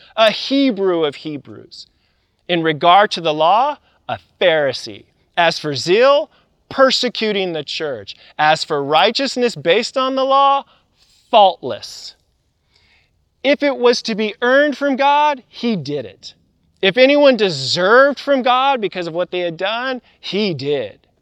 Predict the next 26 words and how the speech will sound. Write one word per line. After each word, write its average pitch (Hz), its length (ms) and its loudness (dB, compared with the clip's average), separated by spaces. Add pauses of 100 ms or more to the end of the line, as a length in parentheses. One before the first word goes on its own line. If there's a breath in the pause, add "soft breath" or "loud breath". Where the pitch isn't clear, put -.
(1040)
But 170 100 -4
he 190 100 2
also 233 360 0
experienced 208 800 -6
the 143 40 -10
grace 160 560 -8
of 120 140 -18
God. - 400 -20 (840)
And 156 180 -6
all 269 280 6
that 320 120 0
he 254 240 -4
had 196 220 -4
done 196 260 0
in 196 80 -4
the 180 80 -4
performance 196 640 -6
trap 170 340 -2
to - 200 -8
earn 262 320 2
God's 208 280 4
approval 156 520 -2
was 147 200 -4
put - 520 -6
up 190 240 -4
against 147 400 -8